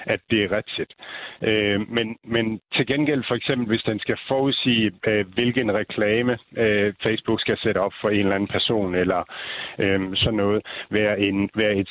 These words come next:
svar i en, øh, i en, en, en kundeservice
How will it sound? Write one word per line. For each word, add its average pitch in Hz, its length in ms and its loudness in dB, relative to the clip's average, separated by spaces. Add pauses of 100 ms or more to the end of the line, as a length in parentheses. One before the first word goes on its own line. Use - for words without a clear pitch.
svar 117 360 0
i 101 300 2
en, 95 220 0
øh, 92 220 2 (200)
i 104 180 2
en, 95 220 0
en, 98 380 0
en 95 320 0 (100)
kundeservice 107 800 2